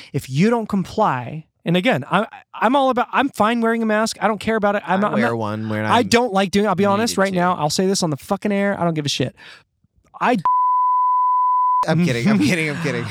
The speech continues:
Speaker 1: I feel like personally, when I was on set working, I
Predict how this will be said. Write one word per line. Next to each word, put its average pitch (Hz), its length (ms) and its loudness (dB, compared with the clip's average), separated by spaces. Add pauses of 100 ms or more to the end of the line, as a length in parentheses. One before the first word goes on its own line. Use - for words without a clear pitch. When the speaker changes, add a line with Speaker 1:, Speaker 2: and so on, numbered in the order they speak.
(100)
Speaker 1:
I 247 140 4
feel 294 260 2
like 233 360 -2
personally, 285 580 -2 (840)
when 202 200 0
I 202 60 4
was 220 140 2
on 226 140 2
set 190 280 0
working, 226 440 -2 (720)
I 247 500 2